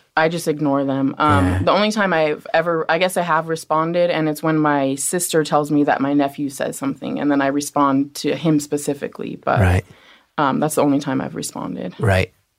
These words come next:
Speaker 1: Yeah.
Speaker 2: 'Cause the, the nephew didn't, nephew doesn't have any skin in the game on this.
Speaker 1: Right, yeah. He's, you know, he's
Speaker 2: Innocent,
Speaker 1: only,
Speaker 2: yeah.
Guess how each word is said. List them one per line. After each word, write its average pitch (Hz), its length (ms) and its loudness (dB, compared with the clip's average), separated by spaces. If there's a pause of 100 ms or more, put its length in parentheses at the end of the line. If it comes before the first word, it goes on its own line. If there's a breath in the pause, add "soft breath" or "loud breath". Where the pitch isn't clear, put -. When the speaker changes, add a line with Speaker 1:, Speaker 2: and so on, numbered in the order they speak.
(120)
Speaker 1:
Yeah. - 280 -8 (140)
Speaker 2:
'Cause 104 180 0
the, - 160 -4 (180)
the 104 240 -10
nephew 101 440 0
didn't, 82 240 -4 (800)
nephew 101 400 0
doesn't 92 200 2
have 92 120 2
any 92 140 0
skin - 240 0
in 90 120 2
the 92 60 2
game 90 220 2
on 90 140 2
this. 117 280 4
Speaker 1:
Right, 135 220 4
yeah. 143 260 0
He's, 156 440 -8
you 143 120 0
know, - 220 -4
he's 156 100 0
Speaker 2:
Innocent, 110 460 4
Speaker 1:
only, - 20 -20 (200)
Speaker 2:
yeah. 95 400 0